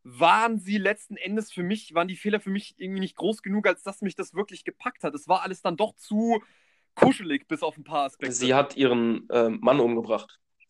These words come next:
Speaker 2: <laughs> Also, äh,
Speaker 1: Naja, also, ähm, aber wa-, ja gut, aber was, was sagt es jetzt aus?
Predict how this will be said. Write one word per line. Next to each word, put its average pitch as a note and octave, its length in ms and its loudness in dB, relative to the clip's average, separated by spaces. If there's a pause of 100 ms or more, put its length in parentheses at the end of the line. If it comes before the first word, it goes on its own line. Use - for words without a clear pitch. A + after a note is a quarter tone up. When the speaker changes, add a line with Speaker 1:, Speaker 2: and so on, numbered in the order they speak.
(600)
Speaker 2:
<laughs> E3+ 920 -2
Also, C#3+ 220 8
äh, D3 280 10 (140)
Speaker 1:
Naja, F#3 340 0
also, F3+ 300 -4 (420)
ähm, E3+ 300 4 (680)
aber E3 280 0
wa-, E3 120 -8
ja F#3+ 200 4
gut, A3+ 160 -8
aber F3+ 160 -6
was, F3+ 240 -12
was F3 160 -6
sagt G3 200 -8
es E3 80 -18
jetzt E3+ 160 -12
aus? F#3+ 300 -10